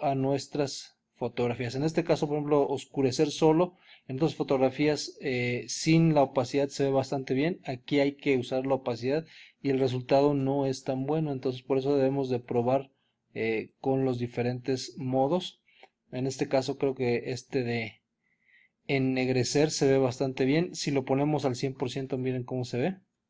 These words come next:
Este de solapar en el caso de esta fo-, fotografía para mí es el ideal,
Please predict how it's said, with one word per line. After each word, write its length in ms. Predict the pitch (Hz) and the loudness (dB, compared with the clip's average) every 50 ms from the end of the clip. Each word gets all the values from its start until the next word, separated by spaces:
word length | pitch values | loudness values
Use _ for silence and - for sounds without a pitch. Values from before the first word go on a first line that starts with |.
| _ _ _ _ _ _ _ _ _ _ _ _ | _ _ _ _ _ _ _ _ _ _ _ _
Este 640 | - 160 180 190 185 - - - 208 208 208 - _ _ _ _ _ _ _ _ _ _ _ _ _ _ _ _ _ _ | 6 6 6 6 6 2 2 2 2 2 2 -2 _ _ _ _ _ _ _ _ _ _ _ _ _ _ _ _ _ _
de 180 | - 143 135 127 | -2 -2 -2 0
solapar 720 | - - 151 139 131 127 131 123 123 - - 160 180 202 | 0 2 2 2 4 2 2 0 0 4 8 10 10 10
en 160 | 196 175 160 | 10 6 2
el 160 | 147 135 127 - | 0 0 -2 0
caso 300 | - 151 151 - 160 143 | 0 0 0 0 -2 -2
de 80 | 151 | -2
esta 220 | 143 - - 151 135 | -2 -2 -2 -4 -4
fo-, 160 | - 139 131 | -4 -12 -20
fotografía 680 | - - 135 127 127 127 123 123 123 135 147 147 - | -8 -8 -8 -2 2 2 2 2 2 0 -2 -2 2
para 180 | - 139 131 127 | 2 2 2 2
mí 240 | 127 131 139 143 143 | 0 0 0 0 0
es 220 | 135 131 - - | 0 -2 -2 -2
el 140 | 131 127 123 | -2 0 0
ideal, 440 | 120 120 113 113 107 107 104 104 | 0 0 0 -2 -4 -4 -6 -10